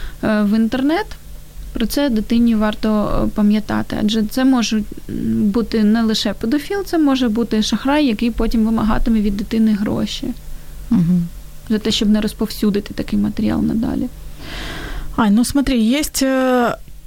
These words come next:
Speaker 2: Да, фотографии, допустим, если человек просит у ребёнка фотографии откровенно какого-то эротического характера, то тут у ребёнка может сработать какая-то соображалка, да, что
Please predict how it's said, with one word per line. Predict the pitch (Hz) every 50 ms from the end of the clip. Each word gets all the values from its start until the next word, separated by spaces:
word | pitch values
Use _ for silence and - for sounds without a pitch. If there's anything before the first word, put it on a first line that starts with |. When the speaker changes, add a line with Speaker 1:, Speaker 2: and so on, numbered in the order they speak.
| - - - - - - - - -
Speaker 2:
Да, | 220 208 196 240 269 269
фотографии, | 247 - 233 - 226 220 240 262 294 294 - 254 247 233 208 208
допустим, | 190 214 208 - 233 - - - 220 214
если | 220 240 233 - 226
человек | - - 240 233 254 269 247 -
просит | - - 226 254 247 269 240 - 226
у |
ребёнка | 214 214 220 196 220 254 262 262 240 - 208
фотографии | - - 202 - 196 202 214 233 254 262 247 - 240 220 214
откровенно | 208 202 - 214 196 208 240 269 262 240 220
какого-то | - 185 185 - 233 233 240 220 220
эротического | 208 202 208 196 - 220 208 - - - - 208 202 190
характера, | - 240 233 277 339 359 - - 254 240 226
то | 214 - 220 226 233 226 220 214
тут | 208 - 269 285 -
у | 294
ребёнка | 247 220 190 208 247 294 311 - 262
может | 220 214 226 247 240 254 240 -
сработать | - 220 214 196 196 226 247 247 - 220 208 - - - - -
какая-то | 220 202 - 220 214 208 - 202
соображалка, | - - 214 208 196 196 214 208 - 247 294 349 339 - 240 196
да, | 185 214 240
что | 226 - - 220 220 214 214